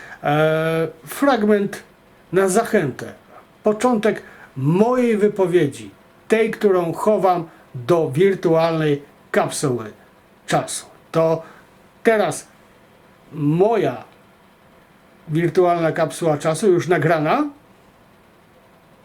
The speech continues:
Jako organizator kapsuły czasu do środka wkładam swoje plany, swoje marzenia. Marzenia, które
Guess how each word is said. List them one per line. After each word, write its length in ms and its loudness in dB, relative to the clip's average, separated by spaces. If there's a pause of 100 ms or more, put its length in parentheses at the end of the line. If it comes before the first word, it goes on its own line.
(280)
Jako 280 0
organizator 800 0
kapsuły 500 0
czasu 480 0 (3750)
do 220 0
środka 560 -6 (380)
wkładam 640 -2 (260)
swoje 400 -4 (360)
plany, 420 0
swoje 380 -6
marzenia. 540 -2
Marzenia, 520 -2
które 300 -4